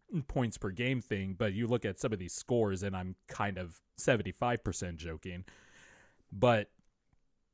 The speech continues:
either way, this was the haul you had to get to get James Harden. He's one of the best offensive players in N B A history. He is an offense unto himself,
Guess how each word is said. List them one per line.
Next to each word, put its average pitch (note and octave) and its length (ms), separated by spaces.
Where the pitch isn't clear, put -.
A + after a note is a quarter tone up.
either D#3 300
way, A#2 420
this D3+ 300
was F3 140
the C#3+ 120
haul B2+ 220
you A#2 160
had A2 160
to G#2+ 60
get G#2+ 340
to A#2 80
get G2+ 180
James G2 320
Harden. A2 520
He's G2 180
one A2 140
of G2 80
the G#2 40
best G#2 320
offensive G2+ 460
players G#2 400
in F#2+ 80
N G2 100
B F#2 160
A D#2+ 180
history. A2+ 680
He A2 460
is A2 200
an G#2 180
offense B2 560
unto A2+ 360
himself, A2+ 640